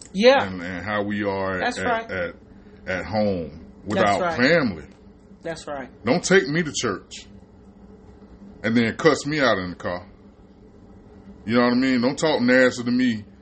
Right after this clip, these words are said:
Speaker 2: six days a week and then it's all love and hugs on Sunday.
Speaker 1: Yeah. See, that's, yeah, you're a hypocrite.
Speaker 2: Yeah. What you're teaching your children and your spouse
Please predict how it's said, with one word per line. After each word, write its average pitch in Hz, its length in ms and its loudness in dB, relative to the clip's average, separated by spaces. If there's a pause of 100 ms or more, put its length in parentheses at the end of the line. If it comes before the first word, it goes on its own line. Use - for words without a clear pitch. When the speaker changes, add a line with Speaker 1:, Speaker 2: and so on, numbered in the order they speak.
(240)
Speaker 2:
six - 420 -2
days 120 340 4
a 104 40 -6
week 117 320 -4 (440)
and 107 160 -4
then 120 160 2
it's 110 120 -2
all 113 260 4
love 117 380 2
and 104 100 -4
hugs 113 400 -2
on 95 100 -8
Sunday. 123 380 -6 (520)
Speaker 1:
Yeah. 196 380 2 (140)
See, 175 240 -8
that's, 147 280 -12
yeah, 135 200 -12
you're 151 200 -10
a - 20 -14
hypocrite. 156 440 -12 (540)
Speaker 2:
Yeah. 127 180 -2 (1000)
What 123 200 -2
you're 151 100 4
teaching 147 320 -4
your 131 100 0
children 113 640 -2 (240)
and 113 140 -4
your 120 120 2
spouse - 680 -4